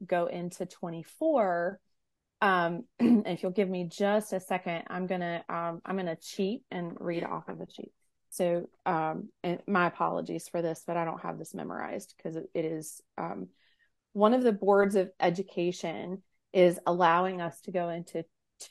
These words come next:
two school districts. Um, and when you think of a school district, um, they're much larger in India than they are in your county. So you're,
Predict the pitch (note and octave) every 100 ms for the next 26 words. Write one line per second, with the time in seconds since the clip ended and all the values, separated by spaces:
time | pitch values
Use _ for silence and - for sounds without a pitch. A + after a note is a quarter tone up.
0 | - A#3+ A#3 A#3+ B3 B3 A#3+ A#3 _ _
1 | - - - G3+ G3 F#3 F3+ - D#3+ D3+
2 | E3 _ - - - - _ _ _ -
3 | G3 F#3 E3 D#3 - F#3+ G3 G#3+ A#3 C4
4 | C4 A#3 F#3+ - G#3+ G3+ G3 F#3+ - F#3
5 | F3 E3+ - - - E3+ E3 G3 G3 G#3
6 | G#3+ - - G#3 F#3 F3+ F3+ F3+ F3+ E3+
7 | D#3+ D#3+ E3+ D#3+ E3+ E3 D#3+ D#3 D#3 D#3+
8 | D#3 D#3 - D#3 D3+ D#3 - _ _ _
9 | _ _ _ - E3+ E3 D#3+ E3 D#3 _
10 | - F3 E3+ E3+ E3 E3 - - F3 D#3
11 | D#3 - - F3+ - E3 E3+ E3